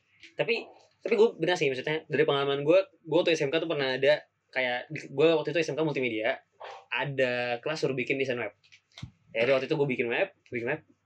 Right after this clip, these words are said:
terus teman-teman gue lihat, teman-teman gue lihat, teman-teman gue lihat, ya kan, waktu itu ada Vero juga kayaknya, terus teman-teman gue lain ngomong,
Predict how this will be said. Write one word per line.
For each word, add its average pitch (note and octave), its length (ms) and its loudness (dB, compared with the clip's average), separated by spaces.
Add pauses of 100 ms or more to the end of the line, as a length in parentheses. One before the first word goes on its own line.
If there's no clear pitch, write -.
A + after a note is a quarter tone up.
(120)
terus E3+ 260 -2 (640)
teman-teman C3 320 0
gue D3+ 80 4
lihat, B2 180 4
teman-teman A#2+ 240 -6
gue B2+ 140 0
lihat, G#2+ 140 -2 (420)
teman-teman B2 400 -4
gue A#2 60 4 (100)
lihat, F#3+ 100 2 (220)
ya A#2 160 0
kan, D3+ 160 -4
waktu C3+ 160 -2
itu D3 100 2
ada D3 100 0
Vero C3+ 200 2
juga C3+ 160 4
kayaknya, C#3 220 -2 (340)
terus F#3 80 2
teman-teman D#3 260 2
gue C3 140 2
lain G3+ 140 -2 (260)
ngomong, E3 220 2